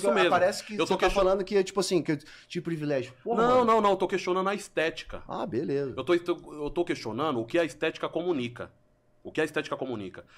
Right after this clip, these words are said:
Speaker 1: Se eu depender que só do que o vento sopra, eu só me comunico com o Chavoso. Porque me pega pela estética. Me, por, eu vou te, vou te dar um exemplo. Se eu trombar o Chavoso em qualquer lugar,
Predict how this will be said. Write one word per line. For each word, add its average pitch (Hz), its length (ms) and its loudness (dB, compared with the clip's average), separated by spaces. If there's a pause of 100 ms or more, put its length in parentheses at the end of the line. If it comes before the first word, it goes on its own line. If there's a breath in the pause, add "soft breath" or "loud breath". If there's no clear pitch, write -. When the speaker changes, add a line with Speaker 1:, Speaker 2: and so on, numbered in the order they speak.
(160 loud breath)
Speaker 1:
Se - 180 -10
eu 220 160 0
depender 139 580 -4
que - 160 -20
só 190 300 0
do 190 100 -6
que 185 120 -6
o 135 60 -4
vento 120 280 -8
sopra, 135 500 -4 (280 soft breath)
eu 170 100 0
só 175 160 -2
me 170 100 -4
comunico 156 460 -6
com - 80 -10
o 170 40 -4
Chavoso. 170 500 -6 (920)
Porque 117 220 -10
me 135 140 -2
pega 135 360 0
pela 120 220 -4
estética. 123 520 -6 (240 soft breath)
Me, 185 260 2
por, 208 160 -2
eu 156 40 -4
vou 165 80 -2
te, 175 120 -8
vou 156 220 -6
te 175 100 -12
dar 180 60 -2
um 180 80 0
exemplo. 127 340 -8
Se 123 100 -8
eu 269 60 -4
trombar 202 300 -4
o 160 40 -6
Chavoso 135 320 -6
em 131 60 -8
qualquer 139 280 -4
lugar, 147 560 -2